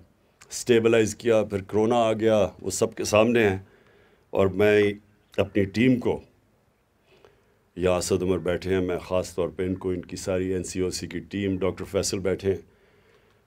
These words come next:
ये हम, अ, कई दफ़ा नेगेटिविटी के अंदर हम वो चीज़ को अप्रिशिएट ही नहीं करते, जिस तरह पाकिस्तान ने कोरोना से कोप किया और जिस तरह हम कोविड नाइनटीन से निकले हैं।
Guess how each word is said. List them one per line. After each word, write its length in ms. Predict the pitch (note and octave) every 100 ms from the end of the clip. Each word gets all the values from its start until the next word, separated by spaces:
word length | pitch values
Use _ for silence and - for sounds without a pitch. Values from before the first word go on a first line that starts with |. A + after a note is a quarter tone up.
| -
ये 140 | G2 A2
हम, 460 | A#2 A2 A2 - - - - _ _ _
अ, 200 | F#2 F#2 F2 -
कई 120 | B2
दफ़ा 480 | A#2 G2+ G#2+ F2+ - _ _ _ _ _ _ _ F#2
नेगेटिविटी 720 | G#2+ A2+ A#2+ A#2 A#2+ B2 C#3
के 140 | A#2+
अंदर 260 | G2 G#2 G#2
हम 260 | F#2+ A2
वो 160 | G#2 B2
चीज़ 340 | B2 A2+ G#2+
को 160 | - A#2
अप्रिशिएट 680 | - - C#3 D#3 - F3 F3
ही 60 |
नहीं 140 | E3+ E3+
करते, 520 | D3+ B2 - A#2 F2 - _ _ _ _ _ _ _ _ F2
जिस 240 | A2 -
तरह 120 | C3+ B2
पाकिस्तान 640 | - G#2+ A2 - A2+ A2
ने 120 | A2
कोरोना 380 | G#2 G2+ G2+ A2
से 140 | G2
कोप 280 | G2 G#2+ G#2+
किया 260 | - G#2 G2
और 120 | F#2+
जिस 220 | F#2+ F#2
तरह 120 | A2+
हम 160 | G2 G#2
कोविड 420 | F#2 G2+ G2+ F#2+
नाइनटीन 320 | F#2+ F#2+ A2
से 140 | F2 G#2
निकले 300 | F2 A#2+ A2+
हैं। 220 | D#2+